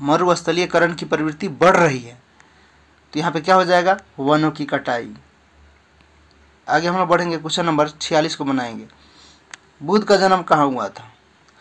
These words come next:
तो महात्मा बुद्ध का जो है जन्म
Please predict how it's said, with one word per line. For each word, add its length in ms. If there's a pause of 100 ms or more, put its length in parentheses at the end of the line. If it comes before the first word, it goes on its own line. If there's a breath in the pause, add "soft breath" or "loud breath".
(360 soft breath)
तो 140
महात्मा 520
बुद्ध 300
का 120
जो 120
है 280 (580)
जन्म 360